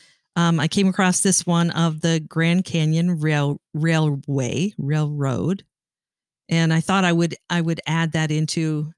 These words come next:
this podcast because the making of the railroad is quite intricate to the history of, of the settling of America, right?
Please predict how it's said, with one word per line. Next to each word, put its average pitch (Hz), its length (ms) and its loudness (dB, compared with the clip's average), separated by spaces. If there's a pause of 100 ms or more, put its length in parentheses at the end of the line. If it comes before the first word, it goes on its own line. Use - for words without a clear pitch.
(160)
this 160 240 -4
podcast 156 680 -4
because 180 480 -4 (460)
the 175 440 0
making 202 460 -2
of 170 160 -2
the 170 100 -2
railroad 160 720 -2 (600)
is 175 200 0
quite - 640 -4 (560)
intricate 196 600 -4
to 175 100 -4
the 160 100 0
history 156 440 -2
of, 143 340 -6 (1000)
of 156 200 -4
the 156 80 -4
settling 156 460 -2
of 160 120 -4
America, 175 540 -4
right? 226 300 -8